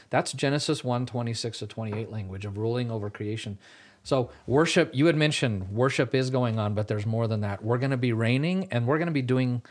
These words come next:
like, priestly kinds of things, which I'll talk about more in the fall, but we're gonna be doing stuff. And that means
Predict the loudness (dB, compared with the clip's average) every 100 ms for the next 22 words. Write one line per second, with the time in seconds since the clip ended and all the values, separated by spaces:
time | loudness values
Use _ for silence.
0 | -20 -10 -6 -6 -6 -6 -4 -2 0 0
1 | 0 0 0 -2 -4 -4 -6 -10 -8 -4
2 | 0 2 2 2 2 0 4 2 2 0
3 | 0 0 0 2 2 0 -2 -12 -20 _
4 | -20 -20 -20 -20 -20 _ 2 4 4 4
5 | 4 4 4 0 -6 -12 -12 -20 -18 -8
6 | -4 -2 -4 -4 -2 -2 -2 -4 -8